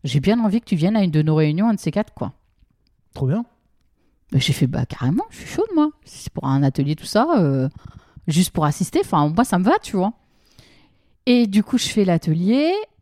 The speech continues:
Speaker 1: Et puis, bah, pendant cet atelier, j'ai mes plein d'idées qui plaisent. Et puis, bah, du coup, pour rappel, je viens en tant que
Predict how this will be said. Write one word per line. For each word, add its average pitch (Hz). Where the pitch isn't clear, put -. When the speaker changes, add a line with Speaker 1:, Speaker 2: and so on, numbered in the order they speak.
Speaker 1:
Et 208
puis, -
bah, 208
pendant 226
cet -
atelier, 214
j'ai 180
mes 165
plein 220
d'idées 208
qui 190
plaisent. 240
Et 220
puis, -
bah, 208
du 190
coup, -
pour 139
rappel, 285
je 196
viens 233
en 240
tant 190
que 285